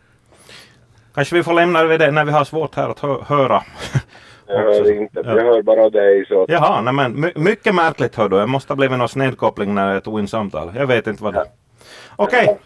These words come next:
Speaker 2: Ja.
Speaker 1: Eh, men tack i alla fall för att du ringde.
Speaker 2: Men ni kan ju ge ut svar efteråt i radio, så får jag
Speaker 1: Eh, ja.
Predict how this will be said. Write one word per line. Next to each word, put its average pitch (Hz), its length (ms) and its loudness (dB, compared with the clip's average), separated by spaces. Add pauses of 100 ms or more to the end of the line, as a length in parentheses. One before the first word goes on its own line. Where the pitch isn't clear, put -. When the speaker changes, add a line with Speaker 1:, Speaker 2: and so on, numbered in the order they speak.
(880)
Speaker 2:
Ja. 165 140 -6
Speaker 1:
Eh, 165 60 -2
men 170 100 -2
tack 214 200 0
i - 20 2
alla 196 120 2
fall 190 140 2
för 180 80 0
att 160 60 2
du 160 60 0
ringde. 123 220 0 (520)
Speaker 2:
Men 123 220 4 (340)
ni 123 100 0
kan 117 240 2
ju 113 140 0
ge 113 240 4
ut 110 180 0
svar 110 300 2 (180)
efteråt 101 440 0
i 90 40 -4
radio, 85 480 0
så - 80 -8
får 80 460 -6
jag - 20 -6
Speaker 1:
Eh, 135 360 -4
ja. 160 560 4